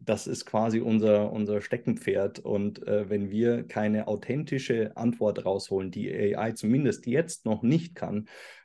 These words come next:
ähm, dann wage ich mal zu behaupten, können's, können's nicht so viele. Äh, insofern, diese Authentizität wird, wird jetzt, glaub ich, bei unseren Videos noch nicht so schnell passieren.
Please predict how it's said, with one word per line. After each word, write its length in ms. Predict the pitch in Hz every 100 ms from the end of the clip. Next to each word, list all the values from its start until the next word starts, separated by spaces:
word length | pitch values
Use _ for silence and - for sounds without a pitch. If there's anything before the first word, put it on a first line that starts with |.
| -
ähm, 480 | 104 101 98 104 - _ _
dann 260 | - 110 98
wage 200 | 87 117
ich 80 | 110
mal 180 | 110
zu 120 | 110 104
behaupten, 440 | 95 107 - 104
können's, 440 | 104 101 95 -
können's 240 | - 98 98
nicht 160 | 101
so 100 | -
viele. 760 | 95 131 113 87 - 98 95 90
Äh, 20 | -
insofern, 560 | 95 104 - 107 95 - - _ -
diese 220 | 107 110
Authentizität 1000 | 104 117 117 110 107 - 110 - 117 123
wird, 180 | 113 110 -
wird 280 | - 110 117
jetzt, 240 | 110 -
glaub 200 | 110 107
ich, 120 | 107
bei 280 | 107 101 101
unseren 340 | 117 110 110
Videos 340 | 107 107 107 107
noch 140 | 104
nicht 360 | 110 110 - - _ _
so 240 | 117 104 104
schnell 220 | 104 98
passieren. 680 | 104 95 101 98 92 -